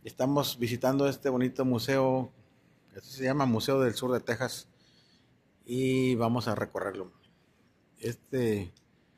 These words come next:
ejemplar alguna vez nadó por aquí, por las aguas, pues ahí está todo cubierto el estado,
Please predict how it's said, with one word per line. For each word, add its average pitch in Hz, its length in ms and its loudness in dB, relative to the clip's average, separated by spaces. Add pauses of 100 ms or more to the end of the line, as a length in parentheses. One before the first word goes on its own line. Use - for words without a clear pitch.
(300)
ejemplar 123 720 -2
alguna 127 360 -2
vez 131 200 0
nadó 127 240 0
por 127 160 0
aquí, 117 140 -4
por 123 180 -4
las 113 160 0
aguas, 151 240 2
pues 127 160 -8
ahí 123 80 0
está 127 360 0
todo 139 260 2
cubierto 131 420 2
el 123 80 2
estado, 139 460 4